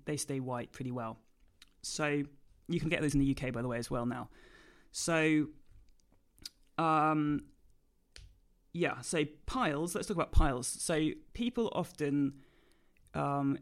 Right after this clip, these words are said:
come out in cold sweats at the idea of piles of dummies because it's gonna involve what is known as shopping,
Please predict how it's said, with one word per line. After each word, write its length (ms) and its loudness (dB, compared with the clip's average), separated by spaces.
come 200 -2
out 240 2
in 160 0
cold 320 -2
sweats 600 0
at 80 -6
the 80 0
idea 540 -2
of 400 -4
piles 400 0
of 100 -2
dummies 380 -2
because 600 -2
it's 180 -2
gonna 220 2
involve 640 0
what 460 -4
is 140 -4
known 200 0
as 120 -2
shopping, 520 -2